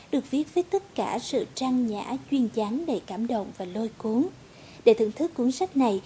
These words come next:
bạn không nhất thiết phải là một người sắp làm mẹ, mà bất cứ ai say mê những câu chuyện kể đẹp đẽ cũng có thể đọc nó. Với cảm quan tinh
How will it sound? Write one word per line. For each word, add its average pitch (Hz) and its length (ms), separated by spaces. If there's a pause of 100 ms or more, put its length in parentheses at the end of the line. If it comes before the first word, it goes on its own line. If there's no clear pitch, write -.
(220)
bạn 262 140
không 294 200
nhất 370 200
thiết 392 280
phải - 120
là 247 160
một 202 260
người 220 200
sắp 349 320
làm 202 320
mẹ, 202 280 (380)
mà 226 180
bất 302 200
cứ 302 120
ai 247 300
say 240 240
mê 226 280
những 214 140
câu 254 180
chuyện 226 360
kể 208 260
đẹp 214 160 (100)
đẽ 208 280 (320)
cũng - 200 (120)
có 302 180
thể - 220
đọc 220 160 (140)
nó. 214 280 (680)
Với 240 360
cảm 208 180
quan 254 180
tinh 240 180